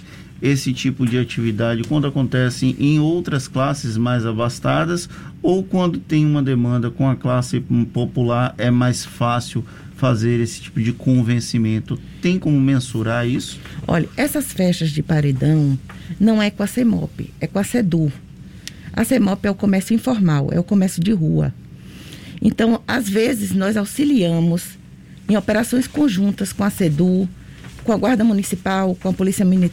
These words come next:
Speaker 2: Militar, esses, a, a, bares e festas de paredões. Mas não é uma atividade da cemop.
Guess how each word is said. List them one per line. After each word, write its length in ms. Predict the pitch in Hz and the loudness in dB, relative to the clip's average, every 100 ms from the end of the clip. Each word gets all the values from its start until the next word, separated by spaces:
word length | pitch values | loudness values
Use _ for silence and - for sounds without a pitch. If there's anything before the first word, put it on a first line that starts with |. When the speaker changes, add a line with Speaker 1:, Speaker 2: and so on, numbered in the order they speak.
| - - | -2 2
Speaker 2:
Militar, 600 | 180 156 151 165 165 180 - - - - - - - | 4 4 2 0 0 -2 -6 -18 -16 -14 -14 -6 0
esses, 340 | 262 226 175 - 139 - | 2 2 0 -2 -6 -2
a, 260 | 160 165 - - | -2 -2 -2 -6
a, 40 | - | -4
bares 640 | 147 170 190 214 220 262 - - | 0 0 0 0 0 -2 -6 -4
e 120 | 214 | -4
festas 440 | - 196 214 202 | 0 0 0 0
de 100 | 185 | -2
paredões. 680 | 190 196 202 175 151 143 - - - - | 0 0 0 0 0 -2 -6 -16 -16 -2
Mas 220 | 214 226 | 2 4
não 180 | 226 226 | 4 2
é 80 | 214 | 2
uma 120 | 214 | 0
atividade 720 | 220 214 202 175 175 175 190 - - - - | 0 0 0 2 0 0 -4 -8 -18 -10 -2
da 180 | 180 | 0
cemop. 520 | 240 214 170 131 - | 0 2 2 0 -4